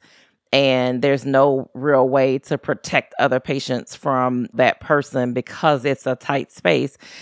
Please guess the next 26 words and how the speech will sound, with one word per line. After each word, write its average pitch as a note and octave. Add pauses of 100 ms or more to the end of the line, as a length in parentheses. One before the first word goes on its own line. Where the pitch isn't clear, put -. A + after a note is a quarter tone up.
(200)
we -
may F3
have E3
to E3+
have E3
a E3+
lower F3
threshold. F3+
So D3
we, D3
we D#3
may E3
have D#3
to, D3 (280)
for D#3
the C3+
safety D#3+
of C#3+
the C#3
other D3
folks C#3
that D3
are -
on C#3
the C3+
unit, C#3+